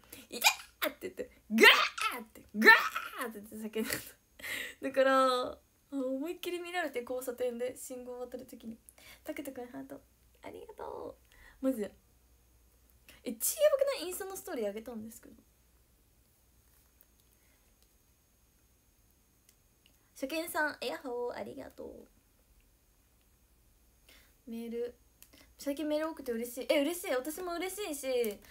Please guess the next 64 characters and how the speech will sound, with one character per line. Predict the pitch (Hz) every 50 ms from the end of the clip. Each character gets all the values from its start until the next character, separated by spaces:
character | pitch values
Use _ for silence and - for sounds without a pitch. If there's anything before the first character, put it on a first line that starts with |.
| - - -
あ | 254
の、 | 254 247
メ | 269 294
ー | 339
ル | 359
の | 339 339
返 | 349 339 339 320
信 | - 349 339
め | 311 285
っ | 285
ち | 302
ゃ | 302
頑 | 285 294 311 302
張 | 302 320
っ | 320 320
て | 262 254
く | 247
れ | 240 233 226
て | 247 233
る | 240 226
か | 226 220
ら、 | 220 220 220 214
り | 220 220
ね | 226 220
ち | 220 -
ゃ | 233 220
ん |
お | 226
じ | 240
さ | 233 - - 226
ん | 220 220
が。 | 220 214 214 -
め | 226 233
っ | 240 233
ち | 254
ゃ | 254
モ | 247 247
チ | 240 -
ベ | 247 247
上 | 247 240 240
が | 240
り | 240 240
ま | 233 240 240 254
す。 | 269 - - - _ _ _ _ _ _ _ _ _ - _ - _ _ _ _ _ _ _ _ _ _ - - - - -
桜、 | - - 269 269 302 330 339 339 339 - - _ -
桜 | - - 285 - 320 330 349
の | 370 359
さ、 | 349 370 359 302 277
写 | 269 -
真 | - 277 269
送 | 247 233 254
り | 277 302
ま | 302 320 330 320
す | 294 240
ね。 | 214 202 196 196 202 208 226 -
サ | - 302
ー | 302 277 254
ヤ | 233 226
ン | 220 220
と | 220 220
め | 214 220
っ | 220
ち | -
ゃ、 | -